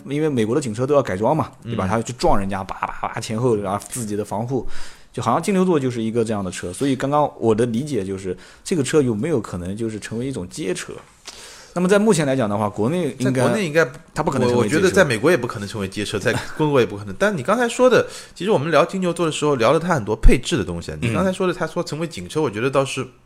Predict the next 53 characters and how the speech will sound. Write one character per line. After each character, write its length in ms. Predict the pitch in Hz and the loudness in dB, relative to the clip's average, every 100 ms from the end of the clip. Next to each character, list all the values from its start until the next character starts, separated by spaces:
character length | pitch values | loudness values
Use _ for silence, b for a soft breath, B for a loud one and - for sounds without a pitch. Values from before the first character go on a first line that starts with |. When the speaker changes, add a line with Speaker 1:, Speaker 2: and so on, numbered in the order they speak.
| _ _ _ _ - - | _ _ _ _ -20 -4
Speaker 2:
有 160 | 127 | -2
可 300 | 160 - 101 | 0 0 0
能。 220 | 80 82 87 - | 0 -4 -10 -10
Speaker 1:
嗯。 180 | 95 92 | -8 -6
Speaker 2:
因 80 | 156 | -6
为 40 | |
你 80 | 180 | -4
看 160 | 131 165 | -4 0
它 60 | |
二 180 | 190 202 | 2 4
点 220 | 160 107 | 4 0
七 540 | 95 - - 175 175 180 _ _ - _ _ | -4 -4 -2 -2 -4 -6 _ _ -20 _ _
涡 120 | 151 | 4
轮 180 | 151 120 | 4 2
增 120 | 117 | -2
压 100 | 131 | -2
那 160 | 127 135 | -2 -4
款， 180 | 101 87 | -6 -8
其 100 | - | -8
实 80 | 113 | -6
动 200 | 147 120 | -6 -6
力 140 | 104 | -6
是 320 | - - 87 | -8 -8 -10
相 260 | - 120 123 | -8 -6 -2
当 160 | 127 | -2
给 140 | 120 73 | -4 -10
力 160 | 87 | -10
的。 80 | 82 - | -14 -16
Speaker 1:
嗯。 260 | - 104 90 - _ - B B B - | -10 -8 -8 -12 _ -20 B B B -12
呃。 260 | - 110 104 | -6 -4 -2
Speaker 2:
对， 100 | 101 | 0
三 200 | 95 131 | 0 0
百 100 | 117 | 0
多 100 | 117 | 0
马 200 | 117 - | -2 -2
力 160 | 107 104 | -4 -4
的 180 | 95 | -6
这 140 | 90 104 | -8 -10
么 100 | 101 | -10
一 120 | 95 | -12
个， 80 | 98 - | -14 -16
一 80 | 95 | -20
款， 260 | - 78 71 50 - | -16 -16 -16 -18 -18
一 40 | 92 | -18
款 200 | - 78 | -16 -14
车， 180 | - 82 | -12 -12
其 220 | - 110 | -12 -10
实 100 | 113 | -8
相 160 | 110 | -6
当 140 | 104 101 | -6 -6
给 140 | 90 | -8
力 120 | 87 | -12
的。 80 | 82 | -14